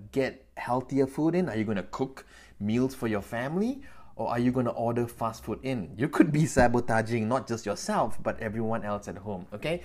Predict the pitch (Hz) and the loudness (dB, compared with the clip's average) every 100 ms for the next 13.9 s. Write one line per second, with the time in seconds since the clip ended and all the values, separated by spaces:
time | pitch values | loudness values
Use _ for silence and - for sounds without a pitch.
0 | - - - 165 147 165 156 - 247 180 | -12 -14 2 4 4 2 0 0 2 2
1 | 165 170 131 131 123 107 107 90 104 95 | 2 2 2 4 4 4 2 2 0 0
2 | 101 104 98 - - - - - - - | 0 2 0 -2 -16 -20 -20 -20 -20 -16
3 | - 135 135 127 - - - - - - | -2 2 2 0 -6 -20 -20 -20 -20 -18
4 | - - - - - - - - 196 226 | -16 -16 -20 -20 -20 -16 -8 -2 4 6
5 | 220 185 165 139 135 131 123 120 117 104 | 6 4 4 2 0 2 4 4 2 -2
6 | 95 104 92 - - 117 110 175 190 - | -2 -4 -4 -6 -4 -4 0 2 2 2
7 | 117 107 101 95 90 107 - 156 208 220 | 2 0 0 -2 -4 -8 -4 -2 -2 0
8 | 123 104 107 123 127 131 135 - - - | -2 4 4 4 2 0 -2 -6 -14 -14
9 | - 120 127 135 127 101 95 90 85 113 | -4 -2 0 0 -2 -6 -6 -6 -2 0
10 | 127 120 - - 117 113 110 95 92 101 | 0 -2 -10 -6 0 0 0 -2 0 2
11 | 110 120 147 - 95 98 95 - 98 98 | 4 4 0 -6 -8 -4 -4 -4 -4 -4
12 | 92 87 - 98 107 113 98 104 95 95 | -4 -8 -6 -4 -2 -2 -2 -4 -4 -6
13 | 98 - 101 - - 101 95 104 139 | -8 -4 -6 -2 0 0 0 -2 -4